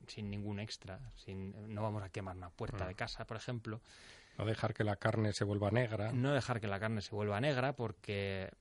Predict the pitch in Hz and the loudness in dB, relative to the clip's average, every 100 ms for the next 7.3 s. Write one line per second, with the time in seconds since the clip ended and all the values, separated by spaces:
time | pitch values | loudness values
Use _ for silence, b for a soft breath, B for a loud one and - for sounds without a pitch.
0 | _ _ _ - 113 131 127 113 - 127 | _ _ _ -6 0 4 4 2 2 4
1 | 120 139 - 113 104 127 117 110 117 131 | 4 2 0 0 2 2 2 2 2 2
2 | 113 - 104 98 - 120 117 135 - 120 | 2 0 -2 0 0 0 2 0 -2 -4
3 | - - _ - 107 101 98 95 87 87 | -4 -14 _ -6 -2 0 0 -2 -2 -4
4 | 85 82 95 98 - 101 101 101 95 90 | -6 -4 -4 -4 -4 -4 -4 -4 -4 -6
5 | - 92 107 - 139 139 82 82 - B | -8 -12 -10 -4 -2 0 -2 -8 -14 B
6 | B B B B B - 113 139 131 120 | B B B B B 0 6 8 8 8
7 | 113 110 | 6 6